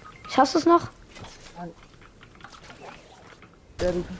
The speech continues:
Speaker 2: Aber ich hab drei Medkits, falls du kommen kannst. Ja, über mir.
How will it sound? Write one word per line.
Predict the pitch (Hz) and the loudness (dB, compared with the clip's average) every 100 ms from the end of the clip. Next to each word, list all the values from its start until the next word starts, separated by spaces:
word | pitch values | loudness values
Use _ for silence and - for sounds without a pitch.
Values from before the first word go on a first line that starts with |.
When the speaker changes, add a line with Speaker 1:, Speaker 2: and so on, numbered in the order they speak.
| - - - - - - - - - - - - - - - - | -14 -18 -16 -12 -10 -8 -8 -10 -12 -16 -16 -18 -18 -18 -14 -6
Speaker 2:
Aber | 185 | -4
ich | 202 | -2
hab | 185 | -2
drei | 190 208 | 0 0
Medkits, | 220 226 208 - | 0 -2 -8 -6
falls | 190 185 | -8 -8
du | |
kommen | 175 185 | -10 -10
kannst. | 180 180 - - - - - - - - - - - - - - - - - - - - - - - - - - - - - - - - - - - - - - - - 175 | -10 -12 -14 -20 -20 -20 -20 -20 -20 -20 -20 -20 -20 -20 -20 -20 -20 -20 -20 -20 -20 -20 -20 -20 -20 -20 -20 -20 -20 -20 -20 -20 -20 -20 -20 -20 -20 -20 -20 -20 -20 -12 -2
Ja, | 180 | -2
über | 175 180 | 0 -2
mir. | 175 165 | -4 -6